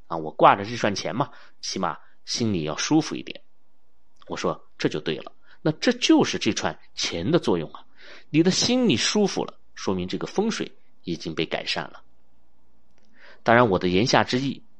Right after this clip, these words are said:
啊，是当你无法去改变现状的这个情况下，来通过一些心理暗示啊，打消心中的顾虑，那么也是一种很好的破解方法。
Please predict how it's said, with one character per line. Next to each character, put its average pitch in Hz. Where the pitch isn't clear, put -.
啊， 87
是 -
当 113
你 98
无 113
法 85
去 98
改 82
变 98
现 127
状 113
的 87
这 -
个 85
情 -
况 85
下， -
来 92
通 117
过 104
一 87
些 90
心 220
理 180
暗 160
示 -
啊， 87
打 82
消 92
心 -
中 107
的 85
顾 -
虑， -
那 85
么 -
也 92
是 -
一 147
种 87
很 101
好 65
的 -
破 -
解 80
方 80
法。 -